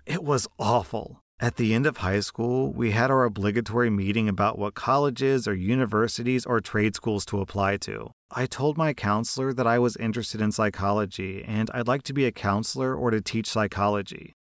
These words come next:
The woman scoffed, literally scoffed at me. She said, and I quote, "Please do not apply to a university.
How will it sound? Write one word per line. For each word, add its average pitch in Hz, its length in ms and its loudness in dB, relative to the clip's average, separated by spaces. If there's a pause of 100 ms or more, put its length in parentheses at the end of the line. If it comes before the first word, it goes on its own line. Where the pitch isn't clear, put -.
The 196 100 6
woman 208 480 4
scoffed, - 880 2 (260)
literally 196 840 6
scoffed - 680 4
at 127 160 2
me. 113 340 -10 (140)
She - 260 4
said, 147 480 6 (140)
and 160 240 4
I 147 140 6
quote, 123 640 2 (260)
"Please 185 720 6
do 147 160 4
not 131 180 6
apply 131 340 4
to 139 180 2
a 131 40 6
university. 120 920 2